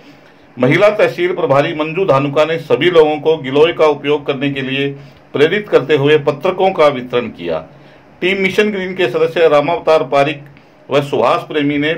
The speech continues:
पतंजलि परिवार द्वारा किए जा रहे कार्यों को अत्यंत सराहनीय बताया।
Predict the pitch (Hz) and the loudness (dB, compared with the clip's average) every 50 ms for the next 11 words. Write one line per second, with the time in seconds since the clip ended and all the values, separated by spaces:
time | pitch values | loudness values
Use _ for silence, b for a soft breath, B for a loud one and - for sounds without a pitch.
0 | 165 - 147 143 165 165 175 190 185 202 196 160 175 160 156 156 151 151 147 139 | -4 -6 0 0 0 2 2 0 0 -2 -2 -2 -2 0 2 4 4 4 2 2
1 | 147 143 143 147 143 135 - 156 160 151 147 143 135 131 127 139 139 - 131 135 | 0 0 0 0 -2 -4 -4 -4 0 4 4 4 4 4 2 0 -2 0 0 0
2 | 131 131 131 127 131 151 165 170 170 B B B B B B - 143 139 - 175 | 0 0 -2 2 4 2 2 2 0 B B B B B B -4 -4 -2 0 -2
3 | 175 190 190 185 - - - 139 131 135 135 131 131 120 113 104 90 82 78 80 | -2 -2 -4 -8 -6 -4 0 2 2 2 2 2 -2 -4 -4 -6 -6 -6 -6 -8
4 | 78 73 | -8 -8